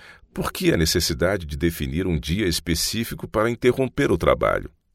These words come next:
Por que não levar isso às últimas consequências e pagar um operário um salário completo por qualquer outro dia que ele decida não trabalhar? Pode-se pensar que eu esteja interpretando mal o significado dessa petição.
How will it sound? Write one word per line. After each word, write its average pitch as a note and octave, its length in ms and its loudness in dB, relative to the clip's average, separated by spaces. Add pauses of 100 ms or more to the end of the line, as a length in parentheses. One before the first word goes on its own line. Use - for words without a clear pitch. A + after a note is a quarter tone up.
(440)
Por D3 160 -4
que E3 160 6
não G#2 140 4
levar D2 340 4
isso F2+ 280 -2
às - 180 0
últimas F2+ 340 -4
consequências D2+ 840 -2
e D#2 40 -2
pagar F2 440 0
um D#2 120 -2
operário D2 560 2
um D#2 80 -2
salário D#2 460 0
completo G2 640 -2
por D#2 220 -4
qualquer F#2 560 2
outro F2+ 320 -2
dia F2+ 340 -2
que D2+ 140 -4
ele C#2+ 100 0
decida F2+ 540 -2
não A#2+ 220 2
trabalhar? A#1+ 640 0 (720)
Pode-se D2 340 4
pensar G2+ 520 -2
que - 120 -6
eu C2+ 120 2
esteja E2 360 -2
interpretando D#2+ 680 0
mal E2 340 0
o D#2+ 60 0
significado D#2+ 680 0
dessa F#2 320 2
petição. D2+ 560 0